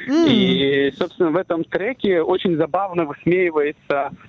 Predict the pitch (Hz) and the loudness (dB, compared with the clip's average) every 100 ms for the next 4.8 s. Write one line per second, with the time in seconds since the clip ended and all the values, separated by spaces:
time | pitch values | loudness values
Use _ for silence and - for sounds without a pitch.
0 | - 139 135 - 160 - 160 147 143 180 | -4 -2 -2 -2 -4 -4 -4 -2 -2 0
1 | 277 247 - 143 127 147 196 175 170 240 | -2 -4 -4 -2 0 0 0 -2 -2 -2
2 | 220 170 143 143 147 147 208 - 160 147 | -2 -2 -2 0 -2 -2 -4 -6 -6 -4
3 | 143 147 165 180 156 143 143 269 277 214 | -4 -2 -2 -2 -2 -2 0 0 0 0
4 | 147 143 143 170 160 139 143 | -2 -6 -4 -4 -4 -4 -6